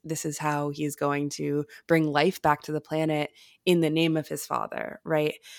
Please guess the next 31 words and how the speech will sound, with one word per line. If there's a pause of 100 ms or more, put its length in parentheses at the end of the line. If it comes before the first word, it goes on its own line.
(180)
And
I,
I
think
that
that's,
like,
a
similar
sentiment
that
could
be
felt
in,
like,
future
installments
of
the
Lop
and
Ocho
series
as
well,
if
that
was
a
series,